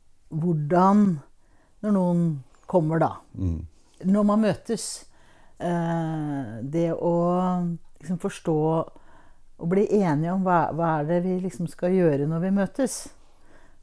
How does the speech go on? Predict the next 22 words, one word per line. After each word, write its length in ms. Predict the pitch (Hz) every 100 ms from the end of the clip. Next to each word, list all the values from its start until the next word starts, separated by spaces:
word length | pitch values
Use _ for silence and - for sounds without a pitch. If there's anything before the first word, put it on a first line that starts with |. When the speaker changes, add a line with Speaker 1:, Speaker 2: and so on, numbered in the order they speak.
| -
Speaker 1:
For 100 | 185
hvis 200 | 185 -
en 280 | 170 165 156
tenker 580 | - 180 156 - 185 175
en 200 | 175 156
ting, 360 | 147 247 247 156 - -
Speaker 2:
Mm. 220 | 135 98 73
Speaker 1:
og 60 |
en 80 | 196
annen 200 | 175 151
tenker 240 | 175 170
noe 100 | 185 190
helt 200 | 185 -
annet, 460 | 202 226 220 - - - - -
så 80 | 208
kan 140 | 196
man 160 | 180 185
jo 60 | 202
få 280 | 202 180
en 120 | 180 175
sånn 220 | 185 175
tendens, 680 | 202 185 165 160 - -